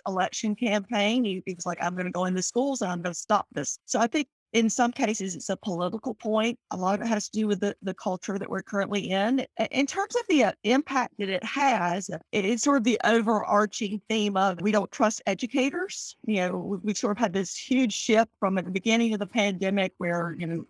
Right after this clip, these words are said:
they're lauding educators for all the work they're doing to try to reach kids and support kids in their learning while we were remote for a while. But the, now it's, it's sort of a backlash against educators. It's also, I think, part of sort of an anti-intellectualism movement in the country of wanting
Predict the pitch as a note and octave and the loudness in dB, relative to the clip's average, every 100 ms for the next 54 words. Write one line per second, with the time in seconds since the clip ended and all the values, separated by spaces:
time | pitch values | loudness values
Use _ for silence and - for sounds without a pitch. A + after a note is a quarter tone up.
0 | G#3 F3+ E3+ F3 F#3 G3 G3+ - G3 G3+ | -4 -2 2 4 4 4 2 -2 -2 -2
1 | F#3 - G3 F#3 F3 E3+ - E3 F#3 F#3+ | -4 -2 -2 -2 -4 -6 -6 0 2 2
2 | F3 F#3 F#3+ G3 F#3 F#3 F#3 F#3 E3+ - | 2 0 0 0 0 0 -2 -2 -4 0
3 | F3 F#3 E3 F#3+ - - F#3+ G3 F3 E3+ | 0 0 -2 -6 -8 -4 0 0 0 -4
4 | F3 E3+ - _ _ - F#3 G3+ F#3+ - | -8 -8 -12 _ _ -8 -4 0 0 0
5 | G3+ F3 E3+ E3+ D#3+ F3 F#3+ F#3+ F3 F3 | -2 0 -2 -4 -4 0 0 0 -2 -4
6 | E3+ F3 F3 F#3+ E3+ D#3+ E3+ F3 G#3+ G3 | -4 -4 -4 -4 -4 -4 -2 4 4 4
7 | - F3 E3 F3 F3 - F3 F3 - F#3+ | -4 -8 -2 0 0 -2 -4 -6 -2 -6
8 | F3+ G#3+ G#3+ G3+ E3+ - - _ - - | 0 2 4 2 -2 -8 -20 _ -18 -18
9 | _ - F#3 - - G#3 F3+ E3 F3+ F#3 | _ -2 -2 -6 -6 -2 -2 -2 2 2
10 | G#3 - E3 F3 E3 E3 - E3+ E3 E3 | 0 -2 -4 -4 -6 -8 -4 -4 -4 -6
11 | - D#3 E3 F#3+ - - F#3 C4 F4 D#4 | -8 -8 -8 -8 -6 0 4 4 4 2
12 | - B3+ C4+ - B3 A#3+ G#3+ B3+ G#3+ G#3 | 2 2 0 2 2 2 0 -2 -2 -2
13 | G3+ G3 A3+ G3 F#3+ F3 F3+ F3 - G#3+ | -2 -2 -2 -2 -4 -6 -4 -4 -4 -4
14 | A3 A3 A3+ A#3 A3+ A#3+ C4+ B3+ D#4 G#3+ | 0 0 0 0 0 0 2 0 2 2
15 | G#3 G3 - G3+ - A#3 C#4 A#3 F#3+ E3 | 2 2 0 -2 -2 0 2 0 -2 -4
16 | G3+ F#3+ F#3 | -4 -2 -4